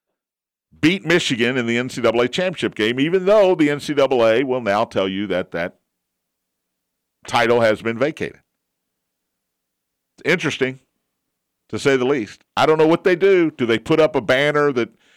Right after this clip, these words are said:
doesn't say N C A A on it, just says champions?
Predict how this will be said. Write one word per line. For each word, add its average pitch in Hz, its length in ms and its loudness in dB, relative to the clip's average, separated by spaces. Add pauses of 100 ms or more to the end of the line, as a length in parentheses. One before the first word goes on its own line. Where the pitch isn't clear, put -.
(240)
doesn't 147 380 0
say 143 320 2
N 143 260 -4
C 143 300 -2
A 131 520 2
A - 40 2
on 151 160 0
it, 139 120 -6
just 123 220 -4
says 123 240 -2
champions? 151 800 -4